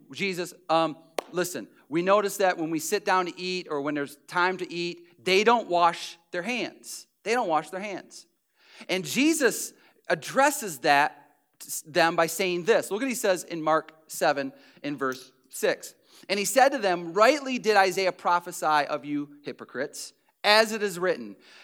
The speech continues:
'This people honors me with their lips, but their heart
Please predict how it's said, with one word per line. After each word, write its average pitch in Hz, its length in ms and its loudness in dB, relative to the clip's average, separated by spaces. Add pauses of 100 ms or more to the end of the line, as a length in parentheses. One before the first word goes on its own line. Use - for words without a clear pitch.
(440)
'This 254 400 0
people 247 480 -2
honors 214 340 2
me 202 200 -6
with 185 280 -4
their 160 220 0
lips, 185 720 2
but 180 160 -10
their 165 140 0
heart 247 720 -2